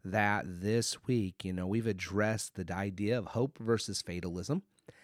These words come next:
and how easy it is to fall into a fatalistic type of thinking. We've also talked about how light and darkness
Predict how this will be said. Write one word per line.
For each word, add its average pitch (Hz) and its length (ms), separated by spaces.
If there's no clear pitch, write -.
and 113 140
how 123 180
easy 131 380
it 101 80
is 117 260
to 95 100
fall 107 580
into 101 800
a 90 260
fatalistic 117 1040
type 107 360
of 95 220
thinking. 123 580
We've 143 140
also 170 240
talked 123 260
about 107 360
how 104 240
light 98 500
and 98 220
darkness 92 760